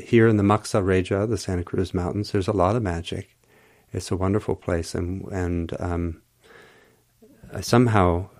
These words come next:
w-, it, it seems important for us to find a way to learn how to touch this magic right where we stand, and also learn how to do it in relationship then to the living ecologies we actually depend on and could contribute to.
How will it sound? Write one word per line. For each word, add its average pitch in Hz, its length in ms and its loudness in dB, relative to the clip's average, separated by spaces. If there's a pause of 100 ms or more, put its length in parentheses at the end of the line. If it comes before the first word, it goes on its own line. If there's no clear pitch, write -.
(720)
w-, 87 160 -8
it, 110 260 -4
it 95 100 -6
seems 101 280 2
important 101 420 2
for 98 120 2
us 87 140 0
to 98 80 0
find 90 340 2
a 85 60 2
way 90 580 4
to - 100 -4
learn 90 340 2
how 87 280 0
to - 140 -8
touch - 400 -4
this - 260 0
magic 87 400 -2 (100)
right 101 320 0
where 95 160 0
we 85 160 -2
stand, 87 600 0
and 92 160 -2
also 92 500 2 (400)
learn 98 580 4
how 98 220 0
to 95 120 0
do 113 180 6
it 170 100 2
in 92 100 4
relationship 87 720 0
then 90 240 0
to 90 340 -2 (160)
the 98 100 2
living 98 340 6
ecologies 90 640 2
we 92 120 2
actually 104 440 2
depend 92 360 -2
on 90 200 2
and 90 240 -2
could 143 240 4
contribute 107 500 6
to. 87 260 -4